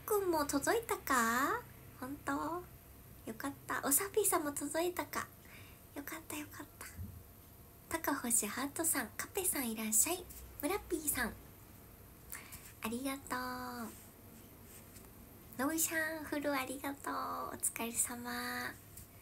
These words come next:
虹色さん、お、おー、よかっ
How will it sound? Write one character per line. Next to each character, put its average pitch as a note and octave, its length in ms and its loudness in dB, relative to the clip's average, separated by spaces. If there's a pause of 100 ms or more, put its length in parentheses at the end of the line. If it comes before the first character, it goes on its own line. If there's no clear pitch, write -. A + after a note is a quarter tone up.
(440)
虹 C#4+ 260 6
色 F4 160 8
さ D#4+ 180 8
ん、 - 40 -2 (920)
お、 A#3 440 8
お C4+ 40 8
ー、 A#3 40 6
よ A3 140 6
か A#3 100 2
っ A3 60 2